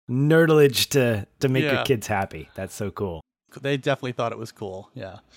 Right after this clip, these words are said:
Speaker 1: They did. I thought it was cool, and I'm not even his kid. So
Speaker 2: Yeah.
Speaker 1: And it's great that when the first word they spell is "daddy." Great.
Speaker 2: Right.
Speaker 1: Good
Speaker 2: Yeah.
Speaker 1: job.
Speaker 2: I love that he, w-, he, you know, they w-,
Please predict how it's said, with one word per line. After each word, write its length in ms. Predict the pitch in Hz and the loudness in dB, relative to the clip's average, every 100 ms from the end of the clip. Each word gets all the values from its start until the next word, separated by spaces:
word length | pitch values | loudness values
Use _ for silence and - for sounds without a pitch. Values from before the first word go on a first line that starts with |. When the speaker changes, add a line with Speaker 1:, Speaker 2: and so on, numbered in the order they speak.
| - | -10
Speaker 1:
They 180 | 117 131 | 0 0
did. 440 | 117 160 151 101 87 | 2 2 4 2 0
I 140 | 120 190 | 4 4
thought 200 | 104 82 | 4 -4
it 60 | |
was 120 | 80 - | -8 -12
cool, 340 | 78 71 - _ | -12 -14 -18 _
and 120 | 104 107 | -8 -6
I'm 80 | |
not 140 | 117 104 | -4 -4
even 160 | 98 95 | -6 -8
his 120 | - | -6
kid. 340 | 123 95 76 - - | -6 -6 -10 -20 -20
So 300 | 87 82 - _ | -14 -14 -14 _
Speaker 2:
Yeah. 260 | 131 107 101 _ _ _ | -10 -10 -12 _ _ _
Speaker 1:
And 180 | 139 135 | -2 0
it's 200 | 135 135 | 0 -2
great 380 | - 143 135 - | 4 6 6 2
that 180 | 113 - | -4 -4
when 280 | 120 113 101 | -4 -4 -4
the 120 | 117 110 | -8 -4
first 240 | 120 104 | -4 -2
word 200 | 117 104 | -4 -4
they 100 | 101 | -6
spell 340 | - 110 113 | -4 -2 0
is 100 | 101 92 | -2 -4
"daddy." 380 | 82 78 82 - _ _ _ - - | -8 -8 -12 -18 _ _ _ -20 -14
Great. 360 | - 131 113 - | -6 -6 -6 -10
Speaker 2:
Right. 40 | _ _ _ - | _ _ _ -14
Speaker 1:
Good 180 | 98 - | -12 -10
Speaker 2:
Yeah. 60 | 80 | -10
Speaker 1:
job. 200 | 78 - - | -10 -14 -4
Speaker 2:
I 100 | 139 | 0
love 220 | 147 156 | 2 2
that 120 | 143 | 0
he, 100 | 113 143 | -2 -4
w-, 180 | 147 - | -6 -10
he, 260 | 139 143 131 | -8 -8 -6
you 60 | 147 | -6
know, 100 | 123 | -4
they 140 | 139 | -2
w-, 220 | 131 131 | -2 -4